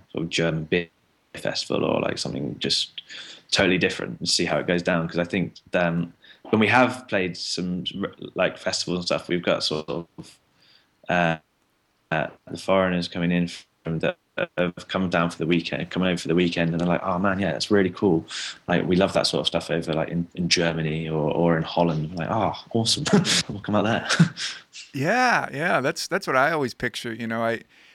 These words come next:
Speaker 2: there's a group I like called the Infamous String Dusters, and, uh,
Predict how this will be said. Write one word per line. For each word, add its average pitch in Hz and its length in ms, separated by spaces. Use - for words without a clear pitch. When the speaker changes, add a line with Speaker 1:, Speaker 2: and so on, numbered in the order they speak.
Speaker 2:
there's 139 160
a 131 40
group 135 240
I 120 120
like 120 200
called 120 160
the 117 120
Infamous 120 300
String 127 340
Dusters, 117 600
and, 110 320
uh, 113 180